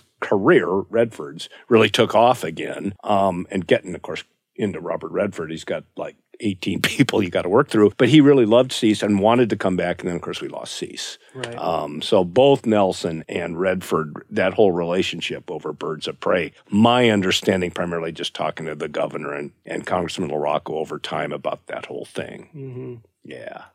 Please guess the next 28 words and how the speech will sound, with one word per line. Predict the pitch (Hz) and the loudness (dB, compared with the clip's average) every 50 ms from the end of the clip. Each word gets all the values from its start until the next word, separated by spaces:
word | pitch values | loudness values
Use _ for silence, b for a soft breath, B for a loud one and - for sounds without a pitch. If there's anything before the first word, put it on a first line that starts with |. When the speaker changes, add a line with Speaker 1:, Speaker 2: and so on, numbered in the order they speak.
| _ _ _ _ _ _ _ _ _ - B B B B 175 | _ _ _ _ _ _ _ _ _ -20 B B B B -8
Speaker 2:
You | - 190 180 | -2 0 2
know, | 180 170 170 | 4 4 4
I | 180 180 | 4 4
mean, | 185 190 185 180 175 170 165 - _ _ _ _ | 6 6 6 6 6 4 0 -2 _ _ _ _
Cecil | - - - 202 180 - 175 165 | -12 -10 -6 -6 -4 0 2 4
Andrus | 160 165 165 160 160 151 151 135 - - - - - B B B B B B B _ | 4 4 4 4 4 4 4 2 0 -4 -4 -6 -8 B B B B B B B _
had | - - 156 151 - | -2 0 0 2 2
such | - 165 - | 2 2 2
a | 156 | 0
long | 135 135 143 147 151 151 151 156 156 156 151 156 - _ _ _ _ _ | 0 2 2 4 4 4 4 4 2 0 -2 -2 -6 _ _ _ _ _
political | - 156 147 156 151 - 156 147 | -12 -10 -8 -8 -6 -6 -6 -6
career | - - 151 139 135 135 120 120 127 143 - 131 135 - - _ - | -4 -4 -2 0 2 2 4 4 4 4 2 0 -2 -6 -10 _ -8
Speaker 1:
Mm-hmm. | 151 | -6
Speaker 2:
and | 139 135 131 135 131 131 123 - - - - - _ _ _ _ - 156 | -6 -4 -4 -6 -8 -8 -8 -8 -8 -8 -8 -10 _ _ _ _ -12 -10
accomplished | 147 - - 151 147 - 165 143 - - | -8 -4 -2 -2 -2 0 -2 -2 -2 -4
a | 147 | -6
lot. | 131 131 135 143 147 143 139 147 - _ _ _ | -4 0 2 4 4 4 4 2 -2 _ _ _
Do | - 180 | -10 -6
you | 202 | -4
have | 220 226 | -4 -2
a | 214 | -4
sense | 170 - - - 175 180 - | -2 0 0 2 2 0 -2
of, | 190 170 156 | -4 -2 0
like, | 175 165 160 - - _ _ | 2 2 2 0 -4 _ _
what | - 170 143 143 147 165 180 190 196 _ _ _ _ | -14 -12 -10 -4 -2 0 0 0 -2 _ _ _ _
the | - 165 | 0 0
significance | - - 185 175 151 160 180 180 - 233 - 208 208 196 - | 2 2 0 0 2 2 2 2 2 2 2 2 2 2 0
of | 185 | -2